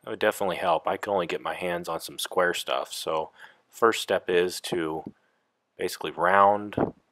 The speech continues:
all the corners. And once we have all the corners rounded, we're gonna cut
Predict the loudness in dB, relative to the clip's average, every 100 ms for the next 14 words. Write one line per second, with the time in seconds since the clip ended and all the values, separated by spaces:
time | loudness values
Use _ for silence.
0 | _ _ _ _ _ 2 4 4 0 -4
1 | -4 -4 -6 -12 -12 -12 -14 _ _ _
2 | _ _ _ _ _ _ _ _ _ _
3 | _ _ _ _ _ _ _ _ _ _
4 | _ _ _ _ _ _ _ _ _ _
5 | _ _ _ _ _ _ _ _ _ _
6 | _ _ _ _ _ -10 -4 0 4 8
7 | 10 8 6 6 6 6 2 0 0 -2
8 | -4 -4 -4 -6 -6 0 0 0